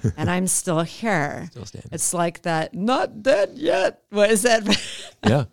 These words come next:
Speaker 1: Yeah.
Speaker 2: Right?
Speaker 1: You know, it, it is an attitude, though. It really is. You know, if you have that attitude that I can overcome anything, you will.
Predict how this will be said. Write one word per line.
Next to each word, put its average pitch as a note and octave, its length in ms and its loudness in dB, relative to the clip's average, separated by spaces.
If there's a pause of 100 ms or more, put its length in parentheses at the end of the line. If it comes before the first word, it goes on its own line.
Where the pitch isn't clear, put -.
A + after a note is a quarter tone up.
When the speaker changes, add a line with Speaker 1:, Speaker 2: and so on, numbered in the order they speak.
(160)
Speaker 1:
Yeah. A3 540 4
Speaker 2:
Right? F#3+ 380 -2
Speaker 1:
You D#3 100 8
know, E3+ 40 4
it, E3+ 160 6
it D#3+ 200 4
is D#3 140 6
an C3+ 80 4
attitude, A2+ 500 2
though. F2 300 2
It A#2+ 180 0
really B2+ 320 6
is. F#2 360 4
You B2+ 140 0
know, G#2+ 80 6
if G2+ 120 2
you C#3+ 100 4
have B2 220 2
that G#2+ 140 2
attitude G2+ 540 0
that F#2+ 160 -4
I A2 160 -4
can G#2 200 -4
overcome G#2+ 580 0
anything, F#2 720 -2
you A2+ 180 0
will. A2 480 0